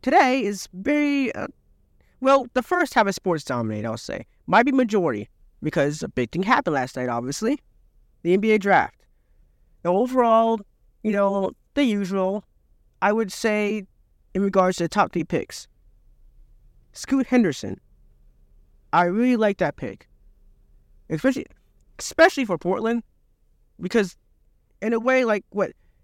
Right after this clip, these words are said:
he has a lot of, a, a lot of positivities, a high upside.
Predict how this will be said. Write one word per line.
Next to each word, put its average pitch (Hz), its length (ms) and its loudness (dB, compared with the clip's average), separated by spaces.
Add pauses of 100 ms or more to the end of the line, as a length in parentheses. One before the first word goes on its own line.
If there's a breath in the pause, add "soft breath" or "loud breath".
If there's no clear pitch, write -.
he 269 120 0
has 247 80 2
a 214 80 -4
lot 233 160 4
of, 214 80 -2
a, 196 180 0
a 156 100 -4
lot 185 300 4
of 196 80 0
positivities, 151 720 -2 (200)
a 135 120 -6
high 202 300 2
upside. 95 500 -6